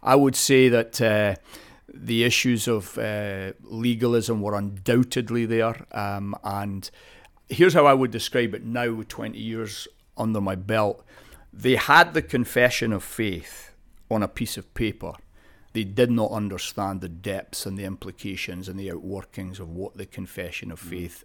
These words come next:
Speaker 1: at the sixteen eighty-nine actually teaches. And as a result, uh, there were a lot of differences and a lot of challenges, um,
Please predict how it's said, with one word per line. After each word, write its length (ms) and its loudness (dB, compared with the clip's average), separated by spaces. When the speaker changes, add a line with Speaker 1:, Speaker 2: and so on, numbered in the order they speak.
Speaker 1:
at 200 -10
the 80 -14
sixteen 360 -10
eighty-nine 420 -12
actually 460 -10
teaches. 640 -8
And 120 -6
as 180 2
a 80 -2
result, 720 2
uh, 480 -2
there 140 -2
were 120 -2
a 60 -2
lot 200 -2
of 80 -10
differences 540 -4
and 100 -6
a 60 -4
lot 160 -4
of 80 -10
challenges, 800 -6
um, 680 -8